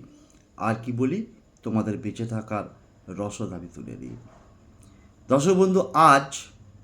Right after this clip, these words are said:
একটি বিশেষ দিন, ষোলোই নভেম্বর, শনিবার, দু হাজার চব্বিশ।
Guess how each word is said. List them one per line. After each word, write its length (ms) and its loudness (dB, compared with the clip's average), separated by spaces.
একটি 240 -2
বিশেষ 560 -4
দিন, 380 -6
ষোলোই 500 4
নভেম্বর, 640 2
শনিবার, 720 2
দু 240 -2
হাজার 300 -2
চব্বিশ। 600 -2